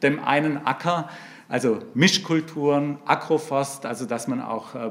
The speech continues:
Baumreihen dazwischen hat, die dann ein, ein besseres Mikroklima erzeugen. Dann wird es natürlich interessant, in solchen Systemen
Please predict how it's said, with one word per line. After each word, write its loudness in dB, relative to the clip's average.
Baumreihen 0
dazwischen -6
hat, -4
die -4
dann -4
ein, -2
ein -4
besseres -4
Mikroklima 0
erzeugen. 0
Dann 6
wird 6
es -4
natürlich -2
interessant, 0
in -2
solchen 2
Systemen -6